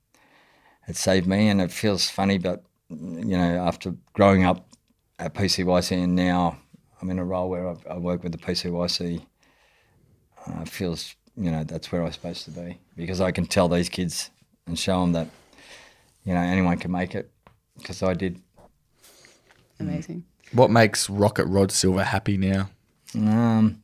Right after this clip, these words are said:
Speaker 1: going on holidays.
Speaker 3: <laughs>
Speaker 1: I, lo-, I love holidays. There's a lot of things. I, I like my girls. I like my wife being happy. Super proud of my two daughters and how they've made their own path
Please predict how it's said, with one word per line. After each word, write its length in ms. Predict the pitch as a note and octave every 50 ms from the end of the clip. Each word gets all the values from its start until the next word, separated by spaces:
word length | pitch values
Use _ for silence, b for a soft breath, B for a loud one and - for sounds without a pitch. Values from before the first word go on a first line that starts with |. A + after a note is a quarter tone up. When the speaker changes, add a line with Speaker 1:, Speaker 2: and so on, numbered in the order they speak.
| _ - -
Speaker 1:
going 140 | B2 A2+
on 120 | A2 G2 F#2
holidays. 460 | F#2+ G2 G2 F#2+ F#2 F2 F2 - - _ _ -
Speaker 3:
<laughs> 120 | - - -
Speaker 1:
I, 220 | B2+ G2+ G#2 G2+
lo-, 120 | G2+ G2+
I 140 | F#2 F#2 F#2+
love 220 | G#2 G#2 G#2 F#2 F2+
holidays. 440 | G2+ G2+ G2 G2 G2 G2+ G#2 - B B B B B B B B _ _ _ - - - - - -
There's 200 | - A#2+ A2 F#2+
a 40 | A2+
lot 160 | A#2 B2 B2 B2
of 100 | A#2+ -
things. 240 | A#2+ A2 A2 G#2+
I, 60 | A#2 G2+
I 160 | G#2+ G#2+ G#2
like 280 | G#2 G#2+ G#2 G2 F2 - _ _ _ _ - - -
my 140 | F#2 F#2
girls. 560 | E2+ - G2+ F#2+ F#2+ F#2+ F#2+ F#2+ F#2 - - - - -
I 60 | - G2
like 220 | F#2+ F#2+ F#2 -
my 80 | F#2 E2+
wife 280 | E2+ E2+ E2+ F2 - -
being 120 | F2 E2+
happy. 440 | E2+ F2 E2 - E2 E2 D#2+ D#2 - _ _
Super 320 | - - - - G#2+ - G2+
proud 260 | - - G#2 G2 F#2+
of 280 | F#2 F2 F2+ - - - _ - -
my 300 | G#2+ G2+ G#2 G2+ G2 G2
two 200 | - - G#2 F2+
daughters 420 | G2+ F#2+ F#2+ F#2 F#2 F2 - -
and 320 | G2 - - G2 F2+ F2
how 200 | F2 F2 G2+ F#2
they've 220 | F2 F2+ F#2 E2+ - _ _ B B B B B B B B -
made 220 | G2 G2 G2 F2+
their 180 | F#2+ F#2+ F#2 F#2
own 380 | F#2 F#2+ F#2+ F#2+ F#2+ F2+ F2+
path 520 | F2 - - G2 F2+ F2+ F2+ - - -